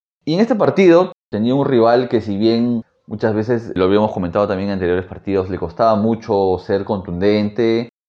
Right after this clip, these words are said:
le costaba mucho porque, a ver, la San Martín, que fue el rival de la U en este partido,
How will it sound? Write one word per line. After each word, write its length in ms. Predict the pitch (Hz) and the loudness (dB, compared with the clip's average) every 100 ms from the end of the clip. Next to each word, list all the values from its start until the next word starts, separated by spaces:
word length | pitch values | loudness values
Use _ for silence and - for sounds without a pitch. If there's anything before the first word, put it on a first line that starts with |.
| _ | _
le 100 | - | -16
costaba 380 | - 87 95 95 | -12 -4 0 0
mucho 480 | 95 101 - 107 98 | 0 -6 -2 0 0
porque, 260 | 95 92 - | -2 -6 -2
a 60 | 107 | 2
ver, 240 | 110 - - | 2 0 -6
la 120 | 101 104 | -8 -2
San 140 | 107 | 0
Martín, 360 | 98 - 139 135 | 0 0 0 0
que 100 | 95 | 0
fue 160 | 110 | 0
el 80 | 104 | 2
rival 240 | 104 104 | 2 2
de 60 | 110 | 2
la 120 | 98 | 4
U 220 | 104 127 120 | 4 2 -2
en 80 | |
este 160 | 95 98 | -8 -4
partido, 460 | 95 98 120 120 | -6 0 2 2